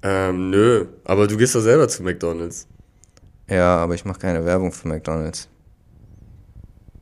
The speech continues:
Speaker 1: Ja, aber im ersten Schritt,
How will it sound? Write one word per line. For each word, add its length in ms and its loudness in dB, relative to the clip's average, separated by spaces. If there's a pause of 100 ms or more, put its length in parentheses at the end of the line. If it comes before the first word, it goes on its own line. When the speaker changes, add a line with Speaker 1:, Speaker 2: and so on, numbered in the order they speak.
(600)
Speaker 1:
Ja, 420 0 (280)
aber 280 2
im 120 -2
ersten 300 0
Schritt, 480 -4